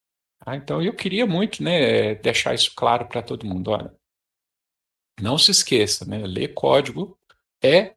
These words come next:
vantagem, né? Odiar ler código de outra pessoa é um erro muito comum,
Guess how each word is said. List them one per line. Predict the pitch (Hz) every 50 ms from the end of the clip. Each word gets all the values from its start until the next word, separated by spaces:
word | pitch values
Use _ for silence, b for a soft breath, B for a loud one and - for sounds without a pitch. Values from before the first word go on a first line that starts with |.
| _ _
vantagem, | - 147 156 156 - 107 90 92 95 95 - - - _ _ _
né? | - - 120 127 - _ _ _ _ _ _ _ _ _ -
Odiar | 143 185 175 - - 165 180 139 160 208 196
ler | 165 151 139
código | - - - 143 143 135 123 127
de | - 131
outra | 123 117 123 117
pessoa | - 117 101 - - - 147 151 156 160 160
é | 151 156
um | 156 151 151
erro | 156 156 147 147
muito | 131 131 139 170 190 - -
comum, | - - 139 110 117 113